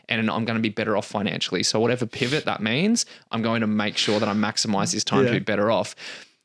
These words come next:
Speaker 1: Funny enough, went in, trained every day, got in better shape. We pivoted the business. So then the fitness businesses that were closed down, but they still had,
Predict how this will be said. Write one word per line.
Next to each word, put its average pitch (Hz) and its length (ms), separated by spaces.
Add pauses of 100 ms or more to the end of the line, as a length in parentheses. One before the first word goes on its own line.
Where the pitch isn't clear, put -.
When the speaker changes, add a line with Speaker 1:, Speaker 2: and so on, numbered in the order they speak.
(140)
Speaker 1:
Funny 127 220
enough, 143 340 (480)
went 127 160
in, 123 320
trained 117 260
every 120 180
day, 120 340
got 113 260
in 113 140
better 110 200
shape. 131 480
We 117 300
pivoted 117 460
the 101 60
business. 160 500
So 113 160
then 113 340
the 117 100
fitness 185 300
businesses 127 380
that - 120
were 127 80
closed 113 300
down, 165 240
but 110 80
they 110 120
still 120 260
had, 110 280